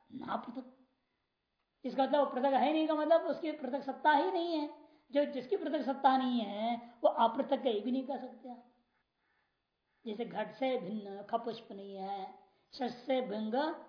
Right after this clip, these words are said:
भिन्न शश श्रृंग नहीं है, इसका मतलब क्या? उनकी अपनी स्वतंत्र सत्ता को आपने खत्म कर दी,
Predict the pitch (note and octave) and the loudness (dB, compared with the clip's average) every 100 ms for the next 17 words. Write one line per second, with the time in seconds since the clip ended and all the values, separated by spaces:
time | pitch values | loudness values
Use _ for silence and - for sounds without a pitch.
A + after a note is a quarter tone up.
0 | - - F3 B3 D4+ F#4 - - - - | -20 -10 -2 2 2 0 -4 -16 -10 -4
1 | B3 G3+ - C#4 C4+ B3 G#3+ A3 F3+ G3 | -4 -4 -4 -2 0 -2 -4 -6 -6 -6
2 | G3 - - _ A3+ C#4+ C#4+ E4+ E4+ D4 | -8 -14 -20 _ -2 0 6 6 6 4
3 | - - - C4 C#4 C4 B3+ B3+ B3+ B3+ | 2 -2 -6 -2 0 0 -2 -6 -8 -8
4 | B3 G#3+ A3+ A#3+ A3+ A3+ A3+ A3 B3 B3 | -8 -8 -6 -4 -4 -6 -10 -10 -10 -10
5 | A#3 B3 | -12 -16